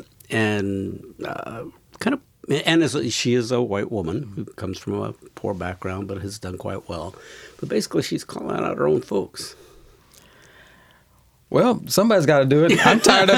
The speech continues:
Speaker 2: it. <laughs> You know, this is the thing. I didn't wanna w-, write another story about race where it's a black journalist talking about the need to talk,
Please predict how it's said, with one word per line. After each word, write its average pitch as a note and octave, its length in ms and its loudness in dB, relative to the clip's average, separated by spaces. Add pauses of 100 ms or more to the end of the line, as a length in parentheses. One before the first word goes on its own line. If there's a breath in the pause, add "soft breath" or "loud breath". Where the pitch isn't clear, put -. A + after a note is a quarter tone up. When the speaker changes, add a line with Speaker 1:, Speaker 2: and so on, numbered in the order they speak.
Speaker 2:
it. G3+ 1500 2
<laughs> - 40 0
You A3+ 60 4
know, G#3 200 4
this G3 200 4
is F#3+ 80 4
the F3 100 4
thing. C#3 420 2 (360 loud breath)
I E3+ 120 4
didn't G3 160 4
wanna F#3 180 6
w-, D3+ 180 4
write C3+ 260 4
another C3 420 4
story A#2+ 320 4
about G#2+ 260 4
race G2+ 600 -2 (220)
where G#2+ 580 2
it's - 160 -6
a A2 40 -2
black C#3+ 360 2
journalist B2 600 4
talking C3 320 0
about G#2+ 220 -2
the - 60 -6
need B2 280 0
to C3+ 60 0
talk, A2+ 460 2